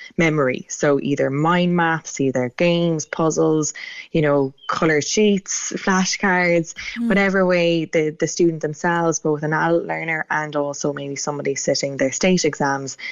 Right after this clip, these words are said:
Speaker 1: feels it's best to retain information. Ideally, the, the most important thing is that's overlapped with, you know, breaks and movement. I,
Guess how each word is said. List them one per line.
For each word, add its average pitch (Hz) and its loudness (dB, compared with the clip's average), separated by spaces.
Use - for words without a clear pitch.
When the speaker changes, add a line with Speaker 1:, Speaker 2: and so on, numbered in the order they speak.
Speaker 1:
feels 165 2
it's 147 0
best 151 -2
to 156 2
retain 143 0
information. 143 0
Ideally, 160 2
the, 139 0
the 143 0
most 143 0
important 143 -4
thing 143 0
is 131 -2
that's - -4
overlapped 139 0
with, 139 0
you 139 2
know, 127 0
breaks - -2
and 139 0
movement. 147 0
I, 147 0